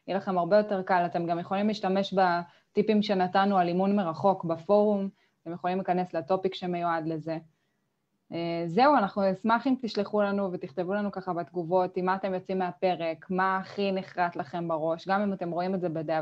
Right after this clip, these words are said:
בדיעבד, אנחנו תמיד קוראים ונותנים לכם את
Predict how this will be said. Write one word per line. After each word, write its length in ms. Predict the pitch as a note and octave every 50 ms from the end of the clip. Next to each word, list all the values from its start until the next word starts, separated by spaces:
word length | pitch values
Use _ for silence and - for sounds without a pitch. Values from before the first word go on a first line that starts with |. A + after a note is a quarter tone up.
| D#3 -
בדיעבד, 560 | F3+ E3+ E3+ D3+ F3 E3+ E3 D#3+ F#3 A#3 A#3 F#3+
אנחנו 260 | F3 E3 E3 - D#3+ D#3+
תמיד 240 | E3+ E3 F3 F3+
קוראים 500 | F3 - F3 E3 D#3 F3 F#3+ G3 F#3+ F3
ונותנים 320 | D#3+ D#3+ D3+ D#3 - E3+ E3+
לכם 340 | E3+ E3+ - D#3 D#3 D#3 D3+
את 140 | D#3+ D#3